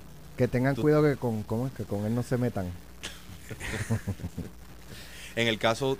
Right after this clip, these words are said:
Speaker 2: eh, del, del Partido No Progresista, yo creo que, eh, hay distintos nombres que, que se han ventilado, todos serían, en mi opinión, pues, eh, eh, buenos candidatos.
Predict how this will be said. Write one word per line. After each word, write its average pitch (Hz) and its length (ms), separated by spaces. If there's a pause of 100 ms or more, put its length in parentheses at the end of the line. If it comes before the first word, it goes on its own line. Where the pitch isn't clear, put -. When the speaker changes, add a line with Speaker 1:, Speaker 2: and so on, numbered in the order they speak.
Speaker 2:
eh, 110 420 (280)
del, 117 220
del 113 140
Partido 110 280
No 117 100
Progresista, 123 380
yo 120 100
creo 104 100
que, 110 140 (200)
eh, 101 240
hay 101 160
distintos 113 500
nombres 107 400 (240)
que, 90 580
que 107 120
se 107 80
han 104 120
ventilado, 117 580 (460)
todos 107 240
serían, 110 480 (200)
en 101 160
mi 101 60
opinión, 101 380
pues, 98 160 (100)
eh, 87 500 (120)
eh, 90 240
buenos 101 180
candidatos. 113 640